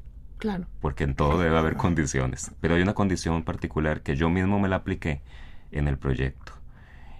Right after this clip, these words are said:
Speaker 2: Y esa condición es reconocer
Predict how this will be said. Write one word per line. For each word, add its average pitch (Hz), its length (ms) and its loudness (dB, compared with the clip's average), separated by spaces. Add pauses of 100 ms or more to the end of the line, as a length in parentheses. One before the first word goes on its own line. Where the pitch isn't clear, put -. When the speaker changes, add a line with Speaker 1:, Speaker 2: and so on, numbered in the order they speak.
(160)
Speaker 2:
Y 90 100 8
esa 98 180 4
condición 104 640 4
es - 440 2 (800)
reconocer 82 880 2